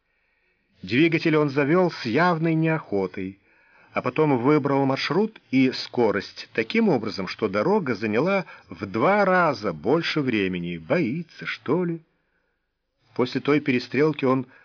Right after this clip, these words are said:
два дня вообще был в шоке. Но чего бояться? Пока вроде и нечего. Когда они выехали на мост, навстречу попалась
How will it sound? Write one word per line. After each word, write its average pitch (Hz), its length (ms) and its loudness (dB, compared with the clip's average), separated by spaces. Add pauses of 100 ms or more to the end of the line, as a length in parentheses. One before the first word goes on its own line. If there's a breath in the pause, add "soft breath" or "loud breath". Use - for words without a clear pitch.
(160 soft breath)
два 98 280 -2
дня 139 260 -2
вообще 120 440 0
был 151 220 -2
в - 160 -12
шоке. 147 600 -2 (340)
Но 147 80 -2
чего 202 320 2
бояться? 170 920 -2 (640)
Пока - 260 -2
вроде 147 420 0
и 107 40 0
нечего. 175 600 -2 (1200)
Когда 123 320 0
они 143 360 0
выехали 117 720 0
на 107 220 -2
мост, 113 520 -2 (580)
навстречу 180 500 -2
попалась 180 560 0